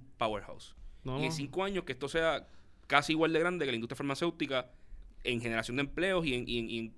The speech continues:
Speaker 1: generación de riqueza dentro de Puerto Rico.
Speaker 2: Ah, hay suficien-, yo entiendo que hay suficiente empresa, eh, eh, per-, que diga, eh, eh, ah, presencia
Speaker 1: O sea, nosotros podemos
Speaker 2: y
Speaker 1: ser un
Speaker 2: awareness dentro de la comunidad como para poder, ellos necesitan los recursos para poder invitar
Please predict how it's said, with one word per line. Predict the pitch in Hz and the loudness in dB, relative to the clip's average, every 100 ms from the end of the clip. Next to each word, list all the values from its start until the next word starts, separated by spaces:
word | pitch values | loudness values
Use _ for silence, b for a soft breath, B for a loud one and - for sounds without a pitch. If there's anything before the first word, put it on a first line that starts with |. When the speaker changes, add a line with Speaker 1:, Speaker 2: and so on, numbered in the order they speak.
| - | -8
Speaker 1:
generación | 127 117 113 123 | -4 -2 -2 -2
de | 143 | -2
riqueza | 151 170 151 | 0 0 -2
dentro | 127 113 | -4 -4
de | |
Puerto | 104 107 | -6 -8
Rico. | 110 - | -10 4
Speaker 2:
Ah, | 143 - | 4 6
hay | 147 | 4
suficien-, | 147 180 190 190 190 | 4 4 4 4 2
yo | 156 | 2
entiendo | 156 151 190 | 2 4 2
que | 175 | 2
hay | |
suficiente | 151 160 170 175 175 160 | 2 0 2 4 4 4
empresa, | 160 151 180 185 170 151 143 139 - | 2 4 6 6 6 6 6 4 4
eh, | 156 139 151 | 4 6 6
eh, | 131 | 4
per-, | 139 135 | 2 0
que | - | 2
diga, | 143 135 127 | 4 6 6
eh, | 123 - 127 | 4 2 -2
eh, | - | -2
ah, | 123 127 - | -2 -2 -2
presencia | 143 131 180 175 151 | 0 4 4 6 4
Speaker 1:
O | 156 - - - | 2 -4 -14 -6
sea, | - 127 | 0 0
nosotros | 135 135 | 2 2
podemos | 180 165 | 4 8
Speaker 2:
y | |
Speaker 1:
ser | 156 | 10
un | 151 | 12
Speaker 2:
awareness | 180 202 170 147 - | 12 10 8 4 0
dentro | 151 151 147 151 | 2 4 4 4
de | 143 | 4
la | 139 | 4
comunidad | 139 139 156 202 | 0 2 4 2
como | 156 151 135 | 2 0 2
para | 139 143 139 - | 4 6 4 2
poder, | 147 143 202 208 b b b - | 2 6 4 2 b b b -8
ellos | - 170 220 | 6 8 8
necesitan | 233 196 226 226 220 | 6 4 4 4 4
los | 214 | 4
recursos | 208 233 190 - | 4 4 2 2
para | 160 143 | 0 2
poder | 143 | 2
invitar | 185 202 208 202 | 4 4 4 4